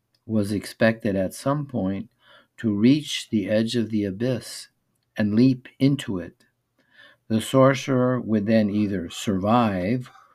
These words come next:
or they would perish in that great leap. He took my hand and we walked out into the abyss, out beyond its edge.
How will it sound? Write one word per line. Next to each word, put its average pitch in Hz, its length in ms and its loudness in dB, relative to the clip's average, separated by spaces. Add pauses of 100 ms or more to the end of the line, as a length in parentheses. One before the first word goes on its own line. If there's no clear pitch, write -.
(360)
or 107 100 4
they 117 140 6
would 113 220 2
perish 113 540 -2
in 113 220 6
that 104 300 2
great 117 360 2
leap. 101 400 0 (1040)
He 139 140 -4
took 151 260 -4
my 156 140 0
hand 135 560 -4 (480)
and 110 160 6
we 113 80 10
walked 113 560 2 (120)
out 117 440 2
into 110 320 -2
the 117 160 4
abyss, 107 640 -2 (500)
out 104 340 2
beyond 101 460 0
its 90 220 -6
edge. 92 560 -2